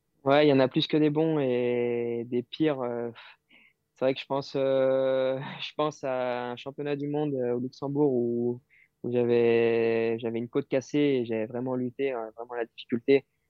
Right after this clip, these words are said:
Parce qu'après, c'est sûr, par moments, on, on souffre, mais c'est, on va dire, c'est périodique. Par exemple, sur une étape du Romandie, à claquer des doigts, euh, des mains, euh, des doigts, des dents, pardon, à dire, « Mais qu'est-ce que je fais là ? » Et je veux dire, après, trois, quatre heures après, on a pris la douche, euh, et c'est, c'est passé. Mais,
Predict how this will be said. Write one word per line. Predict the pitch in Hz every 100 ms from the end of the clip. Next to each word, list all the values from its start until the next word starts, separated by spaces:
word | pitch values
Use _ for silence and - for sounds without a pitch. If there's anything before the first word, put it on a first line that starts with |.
| _
Parce | -
qu'après, | 117 - 127
c'est | 120
sûr, | - 139
par | - 120
moments, | 123 131 135
on, | 123 113
on | 127 120
souffre, | - 143 - -
mais | 123
c'est, | 110
on | 120
va | 120
dire, | 120
c'est | -
périodique. | 120 120 120 131 135
Par | -
exemple, | 117 120
sur | - 120
une |
étape | 120 127 127
du | 127
Romandie, | 131 127 131 131
à | 123
claquer | 123 120 127
des | 127
doigts, | 123 127 127
euh, | 127
des | 127
mains, | 131 135 135 131
euh, | 123 131 -
des |
doigts, | 135 135 -
des | 147 135
dents, | 147 147
pardon, | 139 135 151 151 - - _
à | 120 123 127 123 120 120
dire, « | 131 131
Mais | 120
qu'est-ce | 107 139 -
que | 135
je | -
fais | 139
là ? » | 143 143 _ _ -
Et | 117
je |
veux | 123
dire, | 135 131
après, | 127 127
trois, | -
quatre | 123 127
heures | 131
après, | 123 - 135
on |
a | 123
pris | -
la | 123
douche, | 123 139 147 -
euh, | 110 110 110
et | 110
c'est, | 110 117
c'est | 117 120
passé. | 127 - 147
Mais, | 135 113 113 117